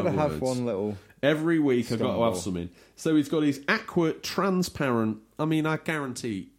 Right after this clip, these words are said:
Speaker 2: anyone else trying to say that right now without practice, they're gonna fall over the same lips I fell over.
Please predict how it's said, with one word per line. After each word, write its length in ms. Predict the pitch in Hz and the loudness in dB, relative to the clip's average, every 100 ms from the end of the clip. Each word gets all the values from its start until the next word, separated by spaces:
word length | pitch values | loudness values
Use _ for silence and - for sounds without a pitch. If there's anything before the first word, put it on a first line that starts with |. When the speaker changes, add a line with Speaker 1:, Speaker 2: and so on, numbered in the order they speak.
| - | -8
Speaker 2:
anyone 320 | 143 143 131 | -4 -2 -2
else 160 | 127 113 | -2 -4
trying 180 | 113 104 | -6 -8
to 60 | |
say 180 | - 98 | -6 -4
that 180 | 95 78 | -4 -4
right 200 | 95 95 | -6 -6
now 180 | 95 90 | -6 -4
without 280 | 101 139 - | -2 -4 -4
practice, 520 | 110 - - 87 - | -8 -8 -6 -6 -4
they're 100 | 127 | -6
gonna 160 | 139 92 | -4 -4
fall 300 | - 90 85 | -4 -4 -4
over 120 | 82 | -6
the 120 | 73 | -8
same 460 | - 92 95 92 90 _ - | -8 -4 -4 -6 -10 _ -14
lips 420 | 78 85 - - | -8 -8 -8 -10
I 180 | 71 73 | -8 -10
fell 260 | - 64 69 | -14 -16 -16
over. 300 | 65 62 | -16 -18